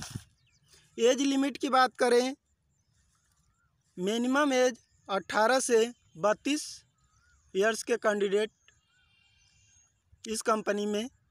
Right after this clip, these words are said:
ज्वाइन हो सकते हैं। जॉब प्रो-, प्रोफाइल के बारे में बात बता दें, यानी ये जो कंपनी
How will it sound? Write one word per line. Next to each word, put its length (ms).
ज्वाइन 380
हो 120
सकते 380
हैं। 300
जॉब 340
प्रो-, 360
प्रोफाइल 500
के 320
बारे 460
में 180
बात 200
बता 440
दें, 220
यानी 300
ये 200
जो 300
कंपनी 560